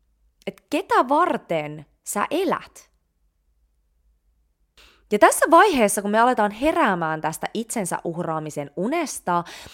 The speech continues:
niin meidän täytyy alkaa systemaattisesti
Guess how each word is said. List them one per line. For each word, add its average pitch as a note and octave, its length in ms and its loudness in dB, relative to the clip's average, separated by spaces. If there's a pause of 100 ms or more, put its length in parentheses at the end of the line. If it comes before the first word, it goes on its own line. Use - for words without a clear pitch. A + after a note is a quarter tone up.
(160)
niin F3+ 380 -2
meidän E4 260 0
täytyy D4+ 380 0
alkaa B3 280 0
systemaattisesti G#3+ 1080 -4